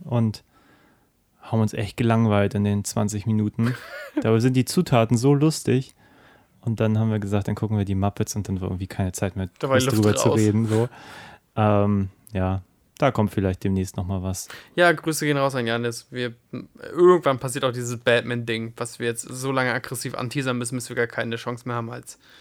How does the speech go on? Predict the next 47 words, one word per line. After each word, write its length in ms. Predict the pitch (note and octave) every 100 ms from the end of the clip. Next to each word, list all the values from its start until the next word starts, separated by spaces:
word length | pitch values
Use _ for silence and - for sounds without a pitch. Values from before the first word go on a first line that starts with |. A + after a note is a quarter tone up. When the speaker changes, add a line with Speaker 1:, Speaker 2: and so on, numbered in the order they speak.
| - - _ _ -
Speaker 1:
Ja, 280 | F#2+ F2 F2
Speaker 2:
Janis 260 | B2+ B2 A#2+
zu 80 | C3
Speaker 1:
das 160 | A#2 -
Speaker 2:
überfallen. 160 | A#2 F#2 F2+
Speaker 1:
kommt. 180 | F#2+ - _ _ _ -
Ja, 80 | A#2
eigentlich 220 | B2 A2+
wollten 160 | B2
wir 80 | A#2+
Mandy 260 | G#2 A#2 C3
gucken, 240 | - G#2
aber 80 | G2+
ich 80 | F#2+
hatte 120 | G#2
den 100 | G#2+
grad 220 | G2 G2+
nicht 120 | G#2 -
da. 280 | G2 G2+ F#2
Ich 100 | G#2+ - D3+
muss 240 | G#2+ -
den 160 | G2 F2+
einfach 220 | F#2 -
mal 100 | F2+
kaufen, 380 | - G2+ F#2 G#2
dann 140 | G2 F#2+
hab 100 | G2+
ich 40 |
die 100 | -
Speaker 2:
Okay. 100 | G#2
Speaker 1:
D 20 | G2
V 120 | -
Ds 200 | G2+ G2
auch 80 | G2+
hier 260 | G2 G#2 G2+ -
Speaker 2:
Da 100 | C3+
freuen 260 | C3 D3+ C#3
wir 80 | A2+
Speaker 1:
am 80 | G#2+
Speaker 2:
uns. 80 | G#2
Speaker 1:
Start. 600 | - - G#2+ G#2 G2 -
Speaker 2:
Ein 100 | C#3+
weiteres 380 | C#3 C#3 C#3+ C#3+
Highlight 400 | C#3 C3 A#2+ -
auf 120 | B2
filme 360 | - - C3+
punkt 340 | C3 C3+ B2+